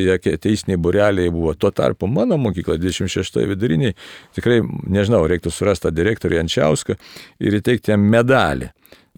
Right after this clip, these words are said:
Tai sakau, be jokio šaržo, iš tikrųjų medalį reikėtų už, su padėka didžiausia, nes buvo pranešta, buvo gautas anoniminis laiškas, kad štai aš tarnauju, e, šventom mišiom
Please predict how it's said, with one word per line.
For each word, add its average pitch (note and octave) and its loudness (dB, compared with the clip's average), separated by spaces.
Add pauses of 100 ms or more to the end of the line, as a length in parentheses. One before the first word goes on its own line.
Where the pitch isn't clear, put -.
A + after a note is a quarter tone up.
Tai G#2+ 4
sakau, G#2+ 0
be F#2+ 2
jokio A2 2
šaržo, A#2 0
iš - -6
tikrųjų A#2 0
medalį F2+ 0
reikėtų - -4
už, E2 -10
su F2+ -8
padėka G#2+ 0
didžiausia, F2+ 0
nes F2+ 0 (480)
buvo C3+ 2
pranešta, A#2 0 (160)
buvo E2 0
gautas F2+ -2
anoniminis F2 -4
laiškas, - -2
kad - -4
štai - -2 (140)
aš - -6 (440)
tarnauju, G2 2
e, E2 -4 (100)
šventom E2+ -2
mišiom G2+ 0